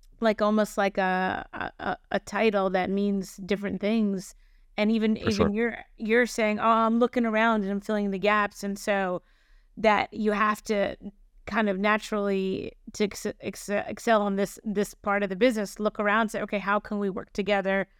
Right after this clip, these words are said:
Speaker 1: How can we really, um, decrease the silos?" Um, but it's so fascinating that your view, again, same team, same company, <laughs> different, different role.
Speaker 2: Yeah.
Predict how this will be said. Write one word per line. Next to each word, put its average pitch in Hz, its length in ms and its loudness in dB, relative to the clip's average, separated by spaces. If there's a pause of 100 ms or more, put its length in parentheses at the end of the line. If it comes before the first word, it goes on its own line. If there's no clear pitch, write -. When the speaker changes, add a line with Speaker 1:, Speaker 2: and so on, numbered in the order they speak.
(260)
Speaker 1:
How 208 200 2
can 208 180 -4
we 208 100 0
really, 190 500 0 (160)
um, 180 560 -4
decrease 202 480 -2
the 180 100 -6
silos?" 180 800 -2 (460)
Um, 185 640 0 (800)
but 196 140 0
it's - 220 -6
so 233 220 4
fascinating 190 880 -2
that 175 220 -4
your 185 280 -2
view, 180 640 0
again, 214 340 0
same 269 380 0
team, 226 300 -2
same 254 300 2
company, 208 580 -2
<laughs> - 560 -20
different, 254 460 0
different 247 300 0
role. 214 440 0 (100)
Speaker 2:
Yeah. 92 200 6